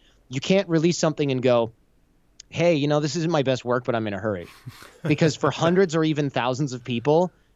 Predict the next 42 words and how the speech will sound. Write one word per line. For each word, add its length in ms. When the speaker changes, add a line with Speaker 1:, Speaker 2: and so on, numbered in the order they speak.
Speaker 1:
that 180
could 140
be 100
the 120
first 340
impression 420
they 120
have, 280
and 220
you 160
don't 240
want 180
them 140
going, 220
"Yeah, 180
Tyler 340
kinda 220
mails 320
it 80
in. 120
It's 140
just 160
another 240
show. 460
Speaker 2:
Yeah, 140
it 40
might 60
Speaker 1:
Same 120
Speaker 2:
be 60
Speaker 1:
old 80
Speaker 2:
the 60
Speaker 1:
crap 140
Speaker 2:
only 140
Speaker 1:
as 60
everyone 200
Speaker 2:
impression 180
Speaker 1:
else." 60
Speaker 2:
they 120
ever 160
have 220
of 120
you. 100